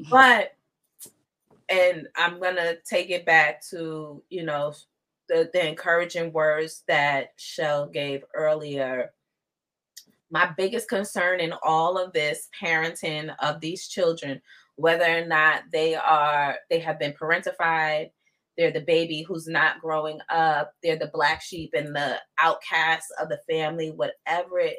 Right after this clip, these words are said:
Speaker 2: is, I'm tr-, I want to love and embrace them as individuals because I don't want them ten or fifteen years from now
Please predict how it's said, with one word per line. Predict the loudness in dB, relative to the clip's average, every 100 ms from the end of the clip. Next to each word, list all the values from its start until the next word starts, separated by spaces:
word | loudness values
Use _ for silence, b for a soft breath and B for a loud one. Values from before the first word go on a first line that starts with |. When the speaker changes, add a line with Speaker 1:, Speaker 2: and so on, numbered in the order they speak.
| -6
Speaker 2:
is, | -2 -2 -4 -10 _ B B B
I'm | -10 -8
tr-, | -12 -16 _ -2
I | 4 6 6 4
want | -2 -4 -4 -6
to | -10
love | -8 0 2 2 0 -6
and | -8 -6
embrace | -8 -4 -2 -2 -2
them | -4 -2 -2 -6 -6
as | -4 -4
individuals | -6 -6 -4 -2 -4 -4 -2 -2 -2 -6 -12 B B B
because | -2 2 4
I | 4
don't | 6 4 4
want | 0 0 0
them | 2 2 2 0 -6 -14 _ _ _ _ -12
ten | -6 2 4 4 4
or | 0 0
fifteen | -2 -4 -4 -4 -4
years | 0 4 4 2
from | -6 -2
now | 2 2 2 -2 -6 -12